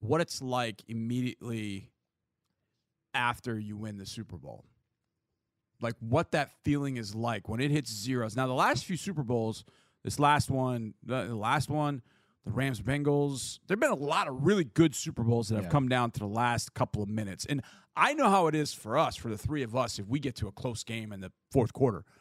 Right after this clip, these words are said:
Speaker 1: I mean, last year, I remember going into the fourth quarter against Dallas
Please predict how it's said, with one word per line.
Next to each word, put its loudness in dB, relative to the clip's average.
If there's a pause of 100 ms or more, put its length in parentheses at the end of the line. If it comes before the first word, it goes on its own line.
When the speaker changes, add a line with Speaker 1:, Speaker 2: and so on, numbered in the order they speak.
(220)
Speaker 1:
I 4
mean, 4
last 2
year, 2 (360)
I 4
remember 6
going 4
into 2
the 0
fourth 0
quarter 2 (440)
against 0
Dallas 4